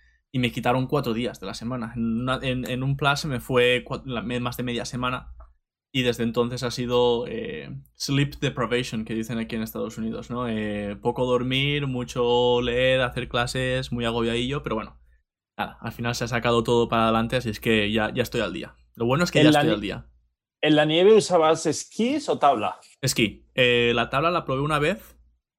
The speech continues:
Speaker 1: y soy incapaz de mantenerme recto.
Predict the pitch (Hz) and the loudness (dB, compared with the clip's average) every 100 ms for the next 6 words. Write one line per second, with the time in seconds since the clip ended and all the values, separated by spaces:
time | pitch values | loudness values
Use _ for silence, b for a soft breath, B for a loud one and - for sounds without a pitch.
0 | _ - 143 135 131 123 123 117 - - | _ -2 0 2 -2 -4 -6 -8 -12 -2
1 | 156 156 156 143 131 123 143 185 - - | 0 0 -2 0 -2 0 0 0 -6 -20
2 | _ 151 139 127 123 117 120 120 131 139 | _ -4 -2 0 -4 -2 -2 -2 -4 -4
3 | 113 113 - - | -2 -4 -6 -16